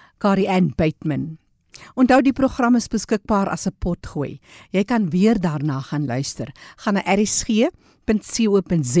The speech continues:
A, klik op potgooi en soek onder L vir Leefwêreld van die Gestremde met vandag se datum.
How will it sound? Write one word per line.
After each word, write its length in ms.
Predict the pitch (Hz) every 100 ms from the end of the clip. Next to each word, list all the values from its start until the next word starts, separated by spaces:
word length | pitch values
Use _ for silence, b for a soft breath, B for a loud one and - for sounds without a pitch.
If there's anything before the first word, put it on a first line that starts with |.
| 175 -
A, 220 | 147 135 _ b b
klik 240 | - 226 196
op 80 | -
potgooi 480 | 247 226 - 240 262 b b b
en 200 | 185 190
soek 320 | 135 - 339
onder 300 | 208 196 185 -
L 380 | 208 202 240 359 b b
vir 120 | - 190
Leefwêreld 760 | 180 208 294 - 180 160 165
van 140 | - 170
die 100 | 170
Gestremde 580 | - - 175 165 180 285 b b
met 260 | - 185 226
vandag 360 | - 190 160 -
se 120 | 170
datum. 540 | 147 135 127 - 101